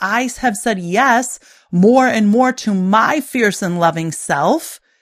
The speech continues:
my life has transformed. My life has become more comfortable. But that hasn't been by avoiding discomfort,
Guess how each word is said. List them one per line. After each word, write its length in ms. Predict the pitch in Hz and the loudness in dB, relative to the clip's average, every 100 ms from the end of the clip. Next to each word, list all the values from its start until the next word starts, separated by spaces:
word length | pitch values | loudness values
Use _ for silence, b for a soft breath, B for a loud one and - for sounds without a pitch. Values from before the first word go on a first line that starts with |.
| _ _ _ _ _ | _ _ _ _ _
my 360 | 180 208 285 302 | 0 2 4 2
life 540 | 277 262 311 294 294 - _ | -2 -2 0 0 -4 -12 _
has 380 | - 247 247 240 | -2 0 0 -2
transformed. 1000 | - 240 226 208 - 254 202 - - - _ _ _ _ _ _ _ | -8 -6 -4 -6 -2 0 0 -2 -12 -20 _ _ _ _ _ _ _
My 420 | 165 226 262 269 | 0 2 4 2
life 600 | 247 233 254 285 254 262 _ _ | 0 0 2 2 0 -4 _ _
has 460 | - 233 233 233 202 | -4 0 2 2 -2
become 640 | 185 202 - 233 226 220 - | -4 -6 -4 -2 0 0 -4
more 260 | 185 202 214 | -4 -2 -4
comfortable. 920 | - - 220 - 185 147 - - - _ _ _ _ _ _ _ _ _ _ | -6 -2 -2 -2 -6 -6 -8 -12 -20 _ _ _ _ _ _ _ _ _ _
But 300 | - 226 254 | -2 0 0
that 240 | 180 220 320 | -2 -4 -4
hasn't 680 | - 254 277 262 247 220 - | -6 -2 0 0 -2 -2 -2
been 240 | 220 214 | 0 2
by 240 | 190 180 - | 2 0 0
avoiding 960 | 185 151 139 190 240 247 185 165 165 165 160 | -4 -4 -4 0 2 2 0 -4 -6 -10 -10
discomfort, 1000 | 139 254 - - - 156 - - 123 - | -4 -2 -4 -10 -8 -6 -8 -16 -16 -18